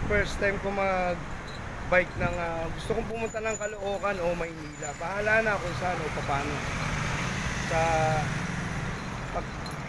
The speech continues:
pag hiningal ako, wala na. Pataas to, pataas, oh, isang, isang kamay, oh. Medyo naisayo ako ng konting mag-bike.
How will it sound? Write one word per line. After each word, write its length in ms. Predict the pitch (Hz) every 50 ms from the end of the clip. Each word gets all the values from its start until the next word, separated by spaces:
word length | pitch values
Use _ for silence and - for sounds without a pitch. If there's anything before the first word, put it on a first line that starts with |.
| - - -
pag 120 | 208 196 185
hiningal 440 | 214 220 226 226 220 220 214 208 208 208 196
ako, 140 | 165 175 170 156 156 151 - - - - - - - - - - - - - - - - - - - -
wala 120 | 151 156 160 165
na. 100 | 170 170 - - - - - -
Pataas 280 | 170 165 196 196 196 185 -
to, 100 | - 240 -
pataas, 360 | 196 185 - 196 226 233 - -
oh, 120 | 202 196
isang, 200 | 185 - 190 185 185
isang 200 | 185 - 185 180
kamay, 320 | 185 196 202 220 214 196 190
oh. 140 | 180 180 - - - - - - - - - -
Medyo 240 | 202 214 - 262 262
naisayo 560 | 262 269 277 277 - 262 254 254 262 269 262
ako 60 | 254 262
ng 140 | 254 247 233 -
konting 380 | 233 233 226 - 226 233 233
mag-bike. 520 | 233 214 202 - - 165 151 147 143 147